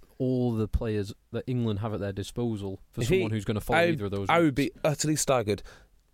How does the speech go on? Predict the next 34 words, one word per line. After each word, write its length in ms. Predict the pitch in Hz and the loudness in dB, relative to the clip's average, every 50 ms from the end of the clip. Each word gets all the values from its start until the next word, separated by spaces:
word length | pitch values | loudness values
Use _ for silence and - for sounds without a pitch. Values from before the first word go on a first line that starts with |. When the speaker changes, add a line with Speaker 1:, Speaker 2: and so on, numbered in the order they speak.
| _ _ _ | _ _ _
Speaker 2:
if, 280 | 120 113 - - - - _ _ _ _ _ _ _ _ _ _ _ _ _ _ _ - | -2 -2 -2 -6 -14 -18 _ _ _ _ _ _ _ _ _ _ _ _ _ _ _ 2
yeah, 100 | 123 120 | 2 4
I'm 60 | 120 | 4
gonna 100 | 123 117 | 2 2
say 180 | 107 135 117 | 2 2 0
it, 60 | 104 - - - - - - - _ _ _ - - - _ | 0 -4 -8 -18 -18 -20 -20 -20 _ _ _ -14 -14 -8 _
if 560 | - 135 139 131 131 120 - - - - - _ _ - | 2 2 2 2 0 -4 -6 -10 -16 -18 -20 _ _ -2
Warren 260 | 127 127 135 131 123 | 0 2 2 2 2
Gatland 220 | 120 98 95 107 | 0 0 0 0
doesn't 200 | 107 117 110 120 | 0 0 0 0
win 200 | 107 113 107 101 - _ | 0 0 0 -2 -4 _
multiple 720 | - 113 113 123 131 139 139 135 107 - - - 113 110 107 | -2 0 2 2 4 4 2 2 0 -4 -2 0 0 2 2
World 240 | 107 101 101 98 - | 2 2 0 0 0
Cups 400 | 113 85 - - - - - - | -2 -4 -4 -6 -6 -8 -6 -4
with, 340 | 110 101 95 95 95 92 101 - _ _ | -2 -2 0 0 -2 -4 -8 -14 _ _
with 140 | - 95 90 | -8 -4 -2
England. 300 | 95 90 82 85 82 - 113 | -2 -2 -2 -4 -4 -2 -2
Speaker 1:
<laughs> 400 | 107 101 - 113 104 92 127 - - - - | 0 0 0 -2 -2 -4 -6 -8 -8 -12 -2
Speaker 2:
Well, 80 | - 165 | 0 0
he's 60 | 160 | 2
been 140 | 147 208 196 | 2 2 2
at 220 | 165 151 - - | 2 -4 -4 0
Wales 280 | - 165 165 156 143 - | 0 2 2 2 0 -2
for 80 | - - - - - - - - | -4 -8 -10 -14 -18 -20 -14 -8
ten 200 | - - 143 123 | -2 0 2 2
years. 380 | 123 117 104 101 98 - - - - _ _ _ - - - - - - - - _ _ - - - | 2 0 0 -2 -4 -8 -10 -10 -16 _ _ _ -20 -20 -20 -18 -16 -16 -16 -18 _ _ -10 -4 -2
He 100 | 135 131 | 0 2
did 260 | 131 139 123 120 - | 2 2 0 2 0
rather 360 | 143 151 175 175 185 165 160 | 2 4 4 4 4 4 4
well 180 | 147 143 139 135 | 2 2 2 2
last 240 | 131 120 - - | 0 -2 -2 -2
World 160 | - 107 104 - | -2 -2 -2 0
Cup. 200 | 127 135 - - | 0 -2 -2 -2
La-, 160 | - 135 139 | -4 -4 -4